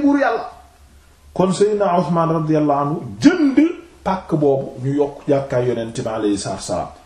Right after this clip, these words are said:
Jënd ko aljana. Kon ñaata aljana ngoog yu mu jëndugul? Bi'ru Ruuma jënd na ko. Hein? Jayshul Usra. Ku,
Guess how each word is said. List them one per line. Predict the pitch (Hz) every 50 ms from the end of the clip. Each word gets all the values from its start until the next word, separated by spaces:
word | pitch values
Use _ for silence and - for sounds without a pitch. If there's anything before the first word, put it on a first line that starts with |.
| - - - _ _ - - - - - - - - 95
Jënd | 101 127 135 135 131
ko | 131 127
aljana. | 127 143 143 143 151 - 120 -
Kon | - 151 151 156
ñaata | 175 190 196 185 160 139
aljana | 139 127 127 123 113 110 107 107 107
ngoog | 98 110 110 - -
yu | 151 151
mu | 147
jëndugul? | 139 139 135 120 110 107 107 - - - - - - - - - - - - _ - _ - - - - - - - - - - - - - - - - - -
Bi'ru | - - 135 - - 151 147 147
Ruuma | 151 151 151 151 147 147
jënd | 143 151 151 147
na | 139 120 95
ko. | - - - - - - _ _ _ _ _ _ _ _ _ _ _ _ _ _ _ - _ _ _ _ _ - _ _
Hein? | - 104 123 143 175 208 - - - - - - - - - - - 101
Jayshul | 143 165 185 180 - 202 196 196
Usra. | 190 190 202 196 - 208 208 220 - - - - - - - - - _ _ _ _ _ _ _ _ _ _ _ _ _ _ _ _ _ _ - - - - - _ _ _ - _ _ _
Ku, | - -